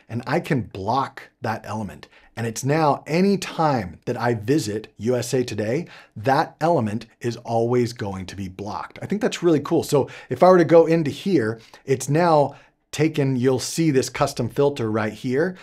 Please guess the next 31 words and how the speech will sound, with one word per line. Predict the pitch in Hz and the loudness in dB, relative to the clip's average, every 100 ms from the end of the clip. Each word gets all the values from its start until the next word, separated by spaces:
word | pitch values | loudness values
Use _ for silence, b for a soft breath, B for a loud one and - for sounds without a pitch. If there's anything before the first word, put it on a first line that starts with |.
| B B | B B
And, | 110 107 - | -4 -4 -4
um, | - 113 107 101 107 - | -6 -4 -4 -6 -6 -6
and | 117 113 107 | -4 -4 -4
this | 127 120 | -4 -4
is | 113 | -6
where | 101 127 127 123 | 0 2 2 2
you | 107 113 | 0 0
would | 117 107 | 0 -4
take | - 110 107 | -6 -6 -6
and, | 110 98 98 | -8 -8 -10
and | 101 98 92 - | -10 -12 -12 -12
see | - - 165 139 113 117 | -8 -4 -2 -2 -2 -4
any | 123 135 135 | -2 0 -2
place | 139 - 135 123 - | -4 -8 -4 -4 -6
that | 107 - | -10 -6
you've | 117 110 | -6 -6
blocked | 110 95 - | -8 -8 -10
that. | 73 73 | -14 -6
This | 180 214 | -6 -4
isn't | 202 202 | -4 -4
something | - 151 151 135 | -2 -2 0 0
I | 113 | 0
do | 117 120 | 0 -2
often. | 104 107 - 160 156 | -2 -4 -4 -6 -4
Obviously, | 107 110 135 - 147 | -4 -2 -4 -4 -2
you | 120 | -2
don't | 113 - | -4 -6
see | 120 110 | -6 -6
a | |
lot | 95 101 - | -6 -10 -12
here, | 95 92 160 | -12 -6 -6